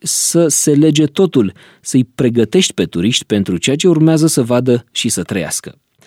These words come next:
Pentru a fi un ghid turistic apreciat, trebuie să cunoști traseul,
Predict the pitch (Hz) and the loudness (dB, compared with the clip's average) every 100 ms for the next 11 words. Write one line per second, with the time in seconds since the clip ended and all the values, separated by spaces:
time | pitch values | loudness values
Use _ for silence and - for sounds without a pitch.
0 | _ _ _ 131 120 131 165 156 139 156 | _ _ _ -4 -2 0 2 2 2 -2
1 | - 139 139 - 131 127 127 117 - 113 | 0 0 0 -2 -2 -2 -2 -2 0 -2
2 | 135 - 131 123 120 117 - 117 107 - | -2 -4 -2 0 0 -2 -2 -2 -2 -4
3 | - 110 104 - 107 82 | -6 -6 -2 0 0 -2